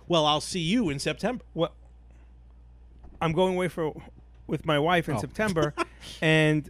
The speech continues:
Speaker 2: I ordered and paid for a dozen covered strawberries.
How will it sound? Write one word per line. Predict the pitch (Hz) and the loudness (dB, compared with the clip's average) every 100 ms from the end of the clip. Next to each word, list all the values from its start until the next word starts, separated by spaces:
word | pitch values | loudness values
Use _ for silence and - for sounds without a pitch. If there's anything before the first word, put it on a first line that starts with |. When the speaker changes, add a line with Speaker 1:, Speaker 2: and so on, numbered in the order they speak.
| - | -6
Speaker 2:
I | 139 143 147 - - - | 0 2 2 0 -10 6
ordered | 202 269 220 175 190 190 - | 10 12 10 4 -4 -10 -8
and | 180 175 | -6 -4
paid | - 214 254 190 | -2 0 0 0
for | 196 139 135 180 - - - - - - - - - - - - - | -2 -2 -2 -6 -14 -20 -20 -20 -20 -20 -20 -20 -20 -20 -20 -16 -4
a | 165 | 0
dozen | 156 143 147 | 2 4 2
covered | 151 135 143 | 0 -2 -2
strawberries. | 285 226 123 101 107 | -2 -2 -4 -10 -16